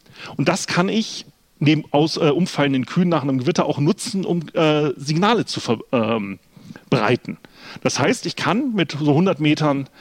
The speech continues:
dann zwei bis zehn Kilometer Reichweite erreichen. Das war im Ersten Weltkrieg genug, um aus der Artilleriereichweite rauszukommen.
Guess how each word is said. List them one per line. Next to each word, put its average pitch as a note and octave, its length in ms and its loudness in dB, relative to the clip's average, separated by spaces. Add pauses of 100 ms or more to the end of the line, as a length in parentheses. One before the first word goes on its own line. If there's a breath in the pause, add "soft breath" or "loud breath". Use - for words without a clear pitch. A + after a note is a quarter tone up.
(220 loud breath)
dann C#3+ 140 4
zwei D3 340 0
bis F3 200 -4
zehn E3 160 4
Kilometer D#3 420 0
Reichweite A2+ 580 -2 (340)
erreichen. A#2 500 -2 (460 loud breath)
Das C3+ 200 -2
war D#3+ 160 4
im E3 80 -2
Ersten D3+ 300 -2
Weltkrieg F3 420 0
genug, D#3 540 0 (920)
um F3 400 4 (320 loud breath)
aus D#3 200 2
der - 120 0
Artilleriereichweite A#2+ 880 0
rauszukommen. - 600 -2